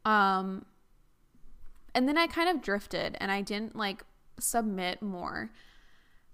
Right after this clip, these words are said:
But I feel like, and I'm trying to get back into it now, like, I definitely have been submitting pieces here and there, but my brain feels so different than when it,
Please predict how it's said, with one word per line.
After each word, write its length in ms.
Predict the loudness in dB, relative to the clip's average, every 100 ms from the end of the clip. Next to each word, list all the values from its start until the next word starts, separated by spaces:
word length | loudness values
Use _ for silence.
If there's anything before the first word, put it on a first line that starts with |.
| -20 -4
But 100 | 2
I 120 | 2
feel 200 | 4 4
like, 280 | 4 4 2
and 100 | 2
I'm 120 | 2 2
trying 180 | 2
to 60 | 2
get 160 | 2 2
back 180 | 2
into 280 | 2 0 0
it 100 | 0
now, 280 | 2 2 4
like, 220 | 2 0
I 100 | 0
definitely 540 | 0 -2 -2 -4 -2 -2
have 260 | -4 -4
been 140 | -4 -4
submitting 460 | -4 -4 -4 -6
pieces 420 | -4 -4 -2 -4
here 300 | -4 -4 -4
and 200 | -2 -4
there, 300 | -2 2 2
but 220 | 2 0 -2
my 100 | -6
brain 580 | -6 -4 -4 -2 -4
feels 320 | -4 -4 -4 -6
so 320 | -6 -6 -6
different 600 | -6 -8 -6 -6 -6 -6
than 180 | -4 -2
when 140 | -4
it, 100 | -4